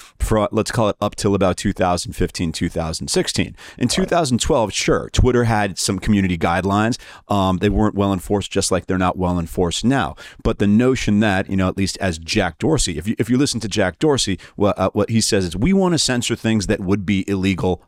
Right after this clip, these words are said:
Speaker 1: off the platform," right? So, you know, threatening to kill someone, um, y-, y-, conspiring or organizing a crime, like, those are things, if you use another platform, you, th-, those things are crimes in and of itself.
Speaker 2: Well,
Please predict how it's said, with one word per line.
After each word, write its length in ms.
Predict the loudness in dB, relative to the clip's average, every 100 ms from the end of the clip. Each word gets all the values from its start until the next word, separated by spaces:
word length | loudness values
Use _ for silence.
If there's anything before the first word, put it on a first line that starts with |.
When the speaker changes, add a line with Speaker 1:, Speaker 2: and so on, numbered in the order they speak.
| -4
Speaker 1:
off 200 | 0 2
the 80 | 0
platform," 640 | 0 0 -2 -8 -10 -14 -8
right? 240 | -2 -2
So, 320 | 0 0 0 2
you 80 | 0
know, 140 | 0
threatening 320 | -2 -2 0
to 60 | 0
kill 220 | 2 2
someone, 540 | 2 0 2 0 0 -4 -12 -8
um, 400 | -2 0 0 -2 -2
y-, 160 | -4 -2
y-, 140 | -6 -6
conspiring 720 | -6 -4 -2 -2 0 2 2
or 80 | 2
organizing 560 | 0 0 0 0 0 0
a 300 | 0 -2 0
crime, 360 | 0 0 0
like, 220 | 0 -2
those 240 | 2 0 2
are 60 |
things, 320 | 0 2 2 0
if 120 | 0
you 80 | 0
use 200 | 2 2
another 280 | 2 0
platform, 680 | -2 0 0 0 -4 -6 -4
you, 260 | 0 2 2
th-, 220 | 2 0
those 180 | 0 -2
things 220 | 0 0
are 40 | 0
crimes 360 | 0 0 0
in 160 | 0 0
and 80 | 0
of 160 | -2
itself. 380 | -2 -2 -4 0
Speaker 2:
Well, 120 | -2